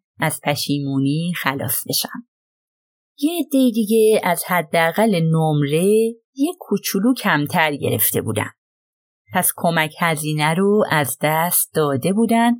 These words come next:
و این براشون یه شکست کوچیک به حساب می اومد و احساس پشیمونی می کردن.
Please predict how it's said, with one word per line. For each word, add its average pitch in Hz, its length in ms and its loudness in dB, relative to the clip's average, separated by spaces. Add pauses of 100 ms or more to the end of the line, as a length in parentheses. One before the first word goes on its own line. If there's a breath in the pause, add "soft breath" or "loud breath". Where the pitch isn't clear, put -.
(100)
و 202 60 0
این 196 240 4
براشون 156 600 0
یه 196 120 0
شکست 170 540 -2 (140)
کوچیک - 520 -2
به 226 80 0
حساب 170 420 0
می 160 140 -4
اومد 156 360 0 (180)
و 156 60 0
احساس 147 640 -2 (100)
پشیمونی 123 600 0
می - 120 -4
کردن. - 440 -6